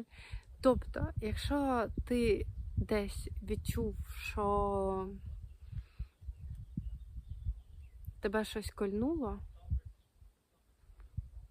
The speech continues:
ти це відчув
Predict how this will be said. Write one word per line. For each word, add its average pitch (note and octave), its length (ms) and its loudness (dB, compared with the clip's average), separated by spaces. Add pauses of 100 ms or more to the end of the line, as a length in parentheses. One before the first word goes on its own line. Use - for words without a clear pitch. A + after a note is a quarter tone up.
(2250)
ти A#3 160 6
це G#3+ 420 0 (580)
відчув G#3 880 -2